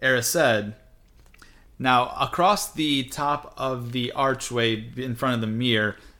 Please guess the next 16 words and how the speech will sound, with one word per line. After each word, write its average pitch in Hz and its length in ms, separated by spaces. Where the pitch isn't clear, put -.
there 127 320
is 123 600
a, 113 520
a 123 80
phrase 131 400
that 120 200
looks 160 200
like 160 120
it's 151 140
in 143 60
a 135 60
different 127 280
language. - 600
And 120 120
it 123 100
says, 113 560